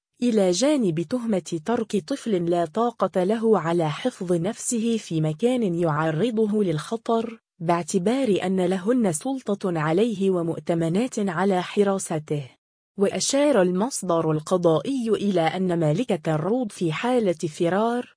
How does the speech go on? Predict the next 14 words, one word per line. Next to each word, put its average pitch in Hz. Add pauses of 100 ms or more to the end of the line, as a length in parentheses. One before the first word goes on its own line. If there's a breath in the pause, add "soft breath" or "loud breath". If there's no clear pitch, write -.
(180)
وقد 175
صدرت 196
في 180
شأنها 208
بطاقة 165
جلب 185
دولية، 214 (220)
مبينا 196
أن 185
جميع 185
التهم، 254 (200)
في 202
صورة 226
ثبوتها، 214